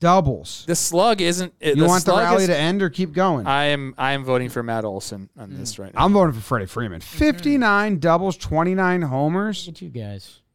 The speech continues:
Speaker 2: I got Matt Olson. He's
Speaker 3: Quick
Speaker 2: got
Speaker 3: that
Speaker 2: Freddie
Speaker 3: round.
Speaker 2: Freeman. What do you
Speaker 3: <laughs>
Speaker 2: got?
Speaker 3: It's pretty quick that round. <laughs>
Speaker 1: Two hundred and eleven
Speaker 2: You
Speaker 1: hits.
Speaker 2: put it on Jake. It's fine.
Speaker 3: I mean, let's appreciate Christian Walker.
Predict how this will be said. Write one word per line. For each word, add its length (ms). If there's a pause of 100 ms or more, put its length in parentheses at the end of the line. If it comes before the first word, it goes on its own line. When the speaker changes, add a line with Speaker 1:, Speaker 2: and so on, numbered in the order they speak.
(240)
Speaker 2:
I 140
got 300
Matt 180
Olson. 380
He's 160
Speaker 3:
Quick 20
Speaker 2:
got 140
Speaker 3:
that 60
Speaker 2:
Freddie 200
Speaker 3:
round. 100
Speaker 2:
Freeman. 340
What 100
do 60
you 140
Speaker 3:
<laughs> 20
Speaker 2:
got? 240
Speaker 3:
It's 100
pretty 180
quick 360
that 240
round. 400 (580)
<laughs> 580
Speaker 1:
Two 180
hundred 340
and 100
eleven 720
Speaker 2:
You 40
Speaker 1:
hits. 440
Speaker 2:
put 100
it 60
on 140
Jake. 280
It's 140
fine. 400 (600)
Speaker 3:
I 60
mean, 160
let's 180
appreciate 640
Christian 420
Walker. 720